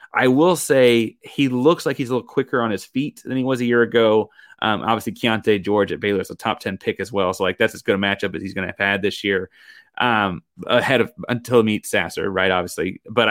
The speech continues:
I, I just, he look, maybe looks a little bit quicker, but Sasser ate that, so I don't know how it's gonna work for them. Um, I, if I'm then, I think they have to put,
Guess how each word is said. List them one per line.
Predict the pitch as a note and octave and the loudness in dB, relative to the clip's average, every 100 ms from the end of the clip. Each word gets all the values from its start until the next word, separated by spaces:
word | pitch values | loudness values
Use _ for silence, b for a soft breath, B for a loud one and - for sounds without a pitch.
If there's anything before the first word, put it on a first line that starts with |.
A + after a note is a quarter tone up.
| - | 2
I, | A2+ - | 0 0
I | A#2 | 0
just, | A#2+ A#2 - _ b b b | 4 2 0 _ b b b
he | C3+ | -2
look, | C3+ B2+ | 2 2
maybe | C3 | 4
looks | A#2 | 2
a | A2 | 0
little | F#2+ A2+ C3 | 2 2 2
bit | - | 0
quicker, | D#3+ D3+ D#3+ | 0 2 2
but | C3+ - | 0 -2
Sasser | C#3 C3+ - | 0 -2 -2
ate | - A2 | -4 -4
that, | F2+ F2 | -2 -4
so | - | -2
I | A2 | 0
don't | A2 | 0
know | |
how | A2+ | 0
it's | G#2+ - | -2 -4
gonna | G2+ | -4
work | G#2 G2+ | -4 -4
for | G#2 | -4
them. | G#2 G2 F#2+ _ B B B B B | -4 -4 -8 _ B B B B B
Um, | C#3+ C#3+ C3 A#2+ G#2 F2+ _ _ _ _ _ _ - | 0 2 4 2 0 -8 _ _ _ _ _ _ -2
I, | C#3+ D#3+ | 0 0
if | E3+ D#3 | 0 -4
I'm | - E3 E3+ | 0 0 2
then, | C#3 | 2
I | A#2 | 0
think | A2+ B2+ - | -2 -6 -2
they | A2+ | -2
have | - C3 C3 | -2 -6 -4
to | C#3+ | -6
put, | - C#3 A#2+ | -2 0 -2